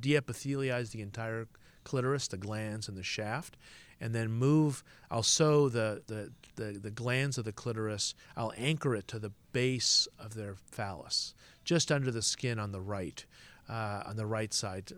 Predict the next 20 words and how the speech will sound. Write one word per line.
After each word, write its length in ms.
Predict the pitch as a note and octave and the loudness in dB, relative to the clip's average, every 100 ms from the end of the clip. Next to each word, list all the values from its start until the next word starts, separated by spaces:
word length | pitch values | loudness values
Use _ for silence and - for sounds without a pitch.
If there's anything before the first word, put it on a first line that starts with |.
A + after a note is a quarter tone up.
| - - - | -18 -20 -6
The 80 | B2+ | 0
right 320 | C3 C3+ B2 | 4 4 2
because 520 | A#2+ - A2+ G2 - - - - | -4 -6 -4 -2 -2 -6 -14 -12
that's 260 | - A2+ - | -4 -2 -2
the 120 | - | -2
side 300 | - A#2 A2 | 0 0 0
that 100 | G#2+ | -2
I 80 | G2 | -4
typically, 720 | - A#2 G#2+ G#2+ G2 - - - - | -4 -6 -4 -4 -4 -6 -12 -14 -14
uh, 180 | - G#2+ - - - - | -14 -14 -18 -20 -20 -6
mobilize 520 | B2 B2 A#2 A2 G#2 - | 0 2 2 2 0 -2
the 80 | |
vascular 500 | G2+ G2 G2+ - F#2+ | -6 -4 -4 -6 -8
pedicle 440 | F2 A#2 G#2 F#2+ F2 | -6 -6 -6 -6 -12
from. 360 | - F2 D2+ F#2 - - - | -12 -14 -14 -18 -20 -20 -14
So 180 | - - | -6 -2
everything's 380 | G#2+ A2+ G#2+ G2+ | -2 -2 -2 -2
on 120 | G2 | -2
that 220 | G2 G2 | -4 -2
side. 400 | - G#2 F2+ F2+ | 0 0 -4 -8